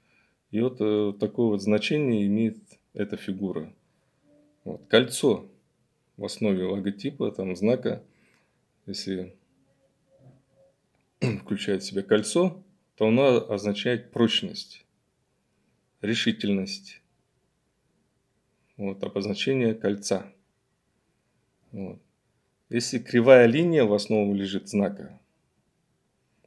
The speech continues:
то оно означает гибкость, адаптивность и податливость. Вот такое значение имеет кривая линия.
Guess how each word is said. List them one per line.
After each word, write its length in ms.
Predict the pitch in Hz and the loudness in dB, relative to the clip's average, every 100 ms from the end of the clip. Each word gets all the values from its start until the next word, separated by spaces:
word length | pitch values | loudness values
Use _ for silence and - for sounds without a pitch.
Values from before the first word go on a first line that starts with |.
| _ - | _ -4
то 60 | 104 | 0
оно 180 | 131 | 2
означает 680 | 143 117 110 117 110 104 - - | 2 2 2 2 2 0 -6 2
гибкость, 760 | 120 113 - 135 135 - _ _ _ _ _ - | 2 2 0 -2 -4 -18 _ _ _ _ _ -2
адаптивность 920 | 113 107 - 110 110 123 135 - _ _ _ _ _ _ _ _ _ _ _ _ _ _ _ _ _ _ _ _ _ _ _ - | 0 0 0 -4 0 -2 -4 -12 _ _ _ _ _ _ _ _ _ _ _ _ _ _ _ _ _ _ _ _ _ _ _ -12
и 140 | 156 | -10
податливость. 1040 | - 113 113 113 - 98 - - - - _ _ _ _ _ _ _ _ _ _ _ _ _ _ _ | 0 2 4 4 2 -6 -8 -14 -20 -20 _ _ _ _ _ _ _ _ _ _ _ _ _ _ _
Вот 160 | - - | -10 -4
такое 320 | 117 123 113 | -2 0 0
значение 540 | 107 101 120 113 98 | -2 -2 0 0 0
имеет 480 | 95 110 107 - - _ _ _ _ | 0 0 0 -4 -20 _ _ _ _
кривая 600 | - 101 101 95 92 - - | -2 2 2 2 -4 -12 -6
линия. 460 | 95 90 85 - | -4 -6 -10 -18